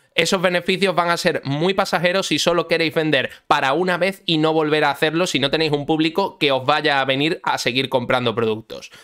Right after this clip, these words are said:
¿de acuerdo? Eh, lo dejamos ahí ese tema y vamos a dar paso al segundo bloque. <laughs> Que, que ya ha vuelto la compañera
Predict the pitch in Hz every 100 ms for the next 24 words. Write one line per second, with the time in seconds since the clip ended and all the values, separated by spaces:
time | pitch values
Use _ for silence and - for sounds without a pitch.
0 | - - 110 113 151 190 - _ _ _
1 | 143 143 135 131 131 156 143 143 139 131
2 | 135 202 233 - - 294 269 277 - 240
3 | 240 233 233 226 226 196 196 175 196 202
4 | 196 180 120 98 - - _ _ _ -
5 | - - - - 190 - 160 151 156 -
6 | 156 160 170 175 175 180 165 170 160 180
7 | 202 214